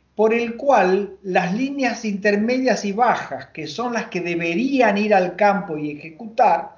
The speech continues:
no están o tienen muy baja capacitación, con lo cual hay una especie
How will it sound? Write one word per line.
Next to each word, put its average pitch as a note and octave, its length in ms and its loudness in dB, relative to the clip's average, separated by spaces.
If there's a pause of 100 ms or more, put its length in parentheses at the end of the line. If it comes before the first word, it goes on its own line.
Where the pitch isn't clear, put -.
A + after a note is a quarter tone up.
(420)
no A#3+ 120 0
están B3+ 600 -2 (640)
o A3+ 520 4 (300)
tienen G#3 320 -2
muy B3 180 0
baja B3 420 -2
capacitación, D3+ 1120 -4 (500)
con D#3 180 -10
lo G3+ 160 -4
cual C#4+ 480 0 (300)
hay G#3+ 220 2
una A3+ 100 -2
especie A#3+ 1000 -6